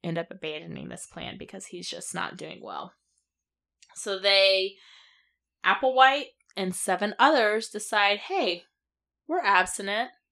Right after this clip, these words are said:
We're abandoning our worldly pleasures. Let's surgically castrate ourselves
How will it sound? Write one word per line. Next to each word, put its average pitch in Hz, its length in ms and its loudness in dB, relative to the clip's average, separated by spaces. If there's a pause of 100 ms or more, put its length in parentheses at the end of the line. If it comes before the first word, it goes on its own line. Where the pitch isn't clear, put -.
(160)
We're 247 160 6
abandoning 180 540 0
our 175 200 2
worldly 175 280 -4
pleasures. 180 520 -8
Let's - 280 -14 (100)
surgically 214 720 -10
castrate - 540 -8
ourselves - 680 -14